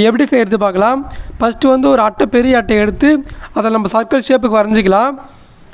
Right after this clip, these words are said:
நீங்க காம்பஸ் வச்சு சர்க்கிள் ஷேப் வரைஞ்சிருங்க. அதுக்கப்புறம் இன்னொரு ரவுண்டு சின்னதா ஒண்ணு வரைஞ்சிக்கலாம்.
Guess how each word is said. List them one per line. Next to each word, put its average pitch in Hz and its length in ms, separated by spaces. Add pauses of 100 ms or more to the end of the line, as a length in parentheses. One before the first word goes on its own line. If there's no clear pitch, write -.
(600)
நீங்க 220 200
காம்பஸ் 254 400
வச்சு 247 220
சர்க்கிள் 233 300
ஷேப் 226 240
வரைஞ்சிருங்க. 196 420 (540)
அதுக்கப்புறம் 240 420
இன்னொரு 269 280
ரவுண்டு 247 260
சின்னதா 247 300
ஒண்ணு 208 140
வரைஞ்சிக்கலாம். 190 540